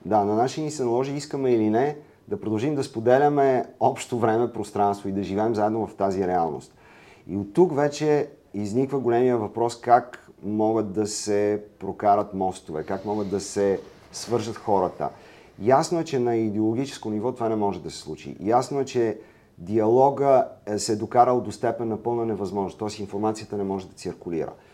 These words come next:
Тогава аз си мисля, че единственото, което ни остава, е да се осланяме на човешката природа, която в, в своята Д Н К формула, е, е вкарала в нас емпатията, примерно.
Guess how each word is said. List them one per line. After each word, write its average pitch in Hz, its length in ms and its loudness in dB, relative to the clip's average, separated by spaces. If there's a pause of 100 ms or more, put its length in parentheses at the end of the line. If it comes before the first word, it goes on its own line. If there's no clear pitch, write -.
(280)
Тогава 151 420 4
аз 147 140 2
си 131 120 -6
мисля, 135 320 -4
че 113 140 -4
единственото, 123 640 -2
което 107 240 -8
ни 92 120 -4
остава, 117 520 0
е 131 60 0
да 107 140 -4
се 101 160 -12
осланяме 117 440 -2
на 104 100 -4
човешката 101 480 -8
природа, 98 460 -2
която 123 420 -2
в, 110 180 -2 (540)
в 92 180 -6
своята 123 320 2
Д 113 240 2
Н 113 60 -2
К 101 180 -4
формула, 135 720 2 (920)
е, 87 60 -8
е 92 40 -8
вкарала 117 580 4
в - 100 -14
нас 113 240 -2
емпатията, 95 720 -4
примерно. 57 440 -12